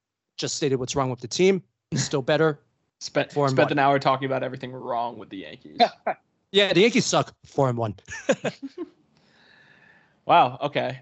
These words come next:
Speaker 2: I'm gonna go three and two. I think they're gonna split with Boston. Boston's like,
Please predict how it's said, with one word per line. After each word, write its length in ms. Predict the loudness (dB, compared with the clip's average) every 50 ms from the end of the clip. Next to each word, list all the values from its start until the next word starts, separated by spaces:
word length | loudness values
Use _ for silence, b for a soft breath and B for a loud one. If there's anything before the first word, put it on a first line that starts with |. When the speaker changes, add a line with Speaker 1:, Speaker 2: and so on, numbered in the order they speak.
| _ _
Speaker 2:
I'm 100 | 0 2
gonna 140 | 2 0 0
go 120 | 0 -2
three 220 | -2 -2 -6 -8 -8
and 80 | -6
two. 220 | -6 -6 -4 -4 -4
I 80 | -6
think 140 | -6 -6 -8
they're 100 | -8 -8
gonna 160 | -8 -8 -10
split 340 | -12 -14 -10 -8 -8 -8 -8
with 140 | -10 -14 -10
Boston. 560 | -6 -6 -6 -6 -6 -8 -14 -14 -12 -14 -16 -18 -20 _ _ _ _ _ _ _ _ _ _ _ _ _ _ _ _ _ _ _ _ _ _ _ _
Boston's 340 | -4 -2 -2 -4 -6 -6
like, 140 | -6 -8 -8